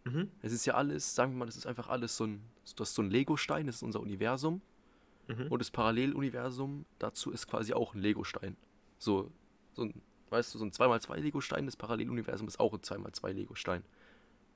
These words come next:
Speaker 1: Ja.
Speaker 2: So, und dann hast du halt ganz viele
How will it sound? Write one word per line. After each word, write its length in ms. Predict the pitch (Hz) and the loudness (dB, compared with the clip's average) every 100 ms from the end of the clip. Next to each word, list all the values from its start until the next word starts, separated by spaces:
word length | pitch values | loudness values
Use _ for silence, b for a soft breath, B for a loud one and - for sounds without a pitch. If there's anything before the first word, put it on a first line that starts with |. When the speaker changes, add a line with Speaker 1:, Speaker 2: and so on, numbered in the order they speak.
| - | -6
Speaker 1:
Ja. 260 | 117 104 120 - - - _ - - - - | 0 0 0 -8 -20 -20 _ -20 -20 -20 -8
Speaker 2:
So, 180 | 104 101 | 0 2
und 180 | 113 110 | 4 2
dann 100 | 131 | 2
hast 160 | - | 2
du 60 | 131 | 0
halt 140 | 135 | 2
ganz 240 | - 143 - | 0 0 -2
viele 300 | 165 120 | -2 -2